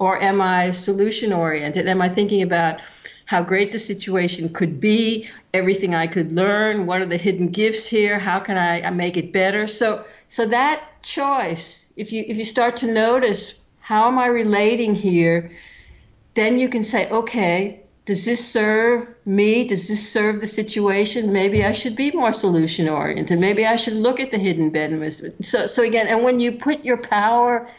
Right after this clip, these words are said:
there, well, first of all, it changes your vibrational frequency. And because of law of attraction, you will attract things that match your vibrational frequency. So, so there's a really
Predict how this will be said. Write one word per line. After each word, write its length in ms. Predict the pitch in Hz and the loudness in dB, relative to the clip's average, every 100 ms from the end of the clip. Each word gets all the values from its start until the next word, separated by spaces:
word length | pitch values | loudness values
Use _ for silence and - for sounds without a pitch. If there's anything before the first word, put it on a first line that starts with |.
| - | -10
there, 880 | 180 165 190 180 160 151 156 202 - - - _ _ _ - - _ _ | -6 0 2 4 4 2 2 0 -6 -18 -20 _ _ _ -20 -20 _ _
well, 120 | 180 | -4
first 240 | 202 247 247 | 0 0 0
of 60 | |
all, 100 | 196 | 0
it 80 | 160 | 0
changes 440 | - 185 185 175 170 | 0 -2 0 0 0
your 100 | 151 | 0
vibrational 600 | 151 147 165 165 160 165 | -2 0 -2 -2 -6 -8
frequency. 1080 | - 240 247 247 - 226 202 202 202 - _ | -2 -2 0 -2 0 2 2 2 0 -10 _
And 420 | - 175 170 165 160 | -2 0 2 0 0
because 500 | 170 208 185 190 202 | -2 0 0 0 0
of 480 | 170 160 156 160 160 | 0 0 -2 -6 -4
law 300 | 170 165 170 | 0 2 2
of 80 | |
attraction, 640 | 170 - 196 220 - 233 196 | -2 -2 -2 -2 -4 -6 -6
you 140 | 190 | -4
will 120 | 175 | -6
attract 500 | 170 - 180 175 175 | -8 -6 -4 -4 -4
things 260 | - 185 190 | -6 -6 -6
that 160 | 175 175 | -6 -2
match 360 | 170 196 - | -2 -2 -4
your 100 | 202 | -4
vibrational 720 | 190 185 190 196 196 180 180 - | -2 -2 -4 -4 -6 -8 -8 -18
frequency. 560 | - 214 208 214 202 214 | -6 -4 -2 -2 -2 -2
So, 300 | 226 202 202 | 0 0 0
so 240 | - 208 | -2 0
there's 220 | 202 196 | 2 2
a 120 | 202 185 | 2 0
really 720 | 196 233 269 277 294 294 | 2 2 4 4 2 0